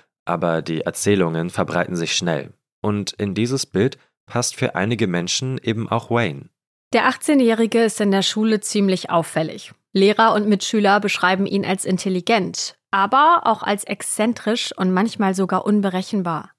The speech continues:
Speaker 2: Es gibt Geschichten darüber, dass er sich mit okkulten Themen beschäftigt hat. Dass er sich zum Beispiel selbst ein Pentagramm in den Arm gebrannt oder geritzt haben soll. Dass er in der Schule immer ein Messer dabei hat.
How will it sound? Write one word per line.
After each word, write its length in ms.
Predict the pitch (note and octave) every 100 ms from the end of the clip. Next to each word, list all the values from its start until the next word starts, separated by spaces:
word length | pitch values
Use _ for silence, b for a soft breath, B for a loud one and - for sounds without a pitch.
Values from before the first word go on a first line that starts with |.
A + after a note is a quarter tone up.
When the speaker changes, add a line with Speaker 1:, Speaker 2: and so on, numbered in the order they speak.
| _ B B
Speaker 2:
Es 160 | - -
gibt 220 | E4+ -
Geschichten 500 | B3 - B3+ - G#3+
darüber, 680 | G3 F#3 F#3+ G#3 A#3+ D4 -
dass 220 | A3+ G#3
er 140 | G#3+ G3
sich 260 | G#3+ -
mit 140 | A3 -
okkulten 560 | G3+ A3 A3+ A3+ G3
Themen 240 | - G#3+ G#3
beschäftigt 580 | F3+ E3+ - E3+ -
hat. 300 | - - - - _ -
Dass 160 | C4+
er 100 | -
sich 220 | F#3+ G3+ -
zum 180 | G3+
Beispiel 380 | F3+ F3+ - F3+
selbst 400 | D#3+ F3+ G#3 -
ein 160 | F3+ F#3
Pentagramm 600 | G3 F#3+ F#3+ - F#3+ A3+
in 140 | F#3
den 160 | F3+ F3
Arm 260 | E3+ E3+
gebrannt 540 | F3 E3 - F#3 A3 -
oder 220 | F#3 F3
geritzt 420 | F#3 F3+ G3+ -
haben 240 | G3 E3+ E3+
soll. 380 | E3 D#3+ F#3 - _ _ _
Dass 180 | - A#3
er 100 | B3+
in 80 | B3+
der 120 | B3
Schule 400 | B3 C#4+ C#4+ D4+ -
immer 260 | C4+ C#4 C#4
ein 160 | A#3+
Messer 300 | B3 C4 G#3
dabei 320 | F#3 E3+ E3+
hat. 400 | D#3+ E3 - -